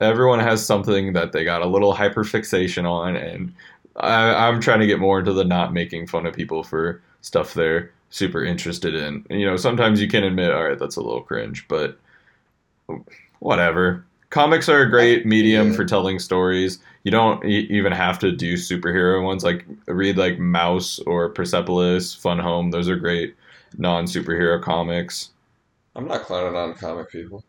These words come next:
Speaker 1: No, yeah,
Speaker 2: Uh,
Speaker 1: I'm not
Speaker 2: okay.
Speaker 1: s-, uh, you didn't come in there, but I'm just trying to give you, uh, recommendations, and it was just a general against people.
Speaker 3: Yeah.
Speaker 2: Uh, no, I honestly think, though, too, as far as, like, adaptations, like, I think a lot of things like Game of Thrones or a lot of, like, book series would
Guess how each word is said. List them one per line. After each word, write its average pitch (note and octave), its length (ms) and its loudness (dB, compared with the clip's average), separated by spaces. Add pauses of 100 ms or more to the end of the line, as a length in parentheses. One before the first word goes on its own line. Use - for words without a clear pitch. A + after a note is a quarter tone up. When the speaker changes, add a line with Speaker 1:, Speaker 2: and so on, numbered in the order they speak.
Speaker 1:
No, E3+ 240 6
yeah, C3 240 6
Speaker 2:
Uh, A#2 80 6
Speaker 1:
I'm C#3+ 60 4
not D3 140 6
Speaker 2:
okay. - 80 -2
Speaker 1:
s-, - 80 -6
uh, G2 100 4
you A2 240 4
didn't C3 160 4
come G#2 160 2
in G#2+ 80 4
there, F2+ 140 4
but F#2 100 2
I'm G2 160 0
just F2+ 160 -6
trying F#2 160 0
to F2 60 0
give F2 180 -2
you, F2 300 -2 (460)
uh, D#2+ 600 2 (100)
recommendations, F2 640 -2
and F2 260 -2
it G2 80 0
was F#2 140 0
just F#2 180 -4
a F#2+ 60 0
general E2 640 -4
against E2+ 380 -6
people. D2+ 540 -6
Speaker 3:
Yeah. D2+ 200 -8 (360)
Speaker 2:
Uh, A#2+ 80 -6
no, D3 120 -2
I C#3+ 200 0
honestly E3 300 -4
think, A2+ 280 -6
though, G2 240 -6
too, G#2 240 -8
as F#2+ 120 -8
far F#2+ 200 -4
as, F#2 100 -8
like, F#2 300 -8 (180)
adaptations, F#2 720 -10
like, F2+ 200 -10
I G2+ 80 -6
think F#3 180 -10
a F3 60 -4
lot A2 200 0
of G#2+ 80 -6
things G2+ 240 -10
like F#2 200 -8 (280)
Game G2 200 -8
of F2+ 120 -12
Thrones F2+ 560 -10
or G2+ 100 -8
a G2+ 40 -4
lot B2+ 180 -2
of, C#3+ 120 0
like, A#2 180 -4
book F#2+ 160 -6
series F2 420 -8
would F#2 140 -14